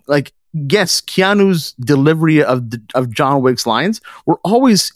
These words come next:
entertaining. I think about part one where he's like, "Yeah, I'm thinking I'm back." And it's just so cool, sends shivers.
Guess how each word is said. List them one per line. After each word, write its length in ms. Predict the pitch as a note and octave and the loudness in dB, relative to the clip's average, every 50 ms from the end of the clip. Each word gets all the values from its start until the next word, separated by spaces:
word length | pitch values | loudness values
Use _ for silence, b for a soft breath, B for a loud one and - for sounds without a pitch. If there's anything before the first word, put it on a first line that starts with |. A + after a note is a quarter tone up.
| _ - | _ -4
entertaining. 680 | C#3+ D#3 C#3+ - C#3+ C3 A#2+ - C3+ C#3 C3+ A#2+ A2 | -2 -2 0 0 0 -2 0 0 0 2 2 2 0
I 100 | A2 B2+ | 0 -2
think 200 | - - F#3 F3 | -2 -2 -2 -2
about 380 | D3+ A2+ B2+ B2 B2 - _ _ | -2 -2 0 0 0 -2 _ _
part 240 | - B2+ A2+ F2 | -2 -2 -2 -2
one 300 | G#2 G#2+ A#2+ C#3 D3 C3 | -2 -2 0 0 0 0
where 100 | A#2+ A#2+ | 0 0
he's 140 | A#2+ A#2+ G#2+ | 0 0 0
like, 200 | B2+ A#2 G#2 C#3 | -2 -4 -2 0
"Yeah, 380 | E3+ G#3 G#3+ - - - - - B B B B B B | 0 2 2 2 2 0 -2 -2 B B B B B B
I'm 200 | - B3 C4+ G#3+ | 0 0 0 0
thinking 400 | - G#3 G#3+ F3+ - F3 E3 D#3 | 0 0 0 0 0 0 0 2
I'm 220 | D3+ C#3 A#2 A2 F2+ | 0 0 -2 -2 -2
back." 480 | - D3 D#3 D3 - A2 - - - - B B B B A#2+ B B _ _ - | -2 0 0 0 -2 -4 -6 -10 -16 -20 B B B B -20 B B _ _ -2
And 140 | F3 F3 | 0 2
it's 160 | F3 D#3+ - - | 2 0 0 0
just 220 | - F#3+ - - | 0 0 0 0
so 360 | - - - F#3 F#3 A#3 A3 | -2 -2 0 2 2 2 0
cool, 400 | - - - - F#3 F3+ E3+ E3 | -2 -4 0 2 2 2 2 0
sends 360 | - - - E3 D3+ D#3+ - | 0 0 0 0 0 0 -2
shivers. 500 | - - - D#3 C#3+ C#3+ D3 D3 C#3+ - | -2 -2 0 0 2 2 2 0 0 -4